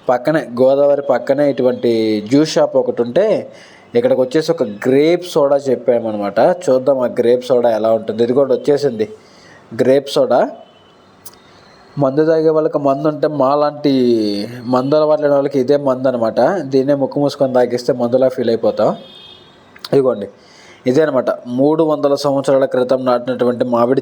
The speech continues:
చెట్టు. ఇప్పటికి కూడా కాయలు కాస్తుంది, కాకపోతే ఇప్పుడు సమ్మర్ కాదు కదా, కాయలు లేవు.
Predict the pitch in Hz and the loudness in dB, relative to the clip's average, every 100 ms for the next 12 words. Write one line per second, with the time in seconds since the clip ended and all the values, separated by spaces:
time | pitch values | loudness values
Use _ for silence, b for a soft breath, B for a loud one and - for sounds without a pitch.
0 | - 120 110 - 123 123 135 143 139 139 | -2 -4 -6 -2 -2 0 -2 0 0 0
1 | 139 127 127 120 113 - 113 131 120 123 | 0 0 0 0 -2 -4 -4 -2 0 0
2 | 123 113 117 113 123 123 117 110 151 131 | 0 -2 -4 -2 0 0 0 0 -2 0
3 | 110 117 107 98 156 | -2 0 0 0 -2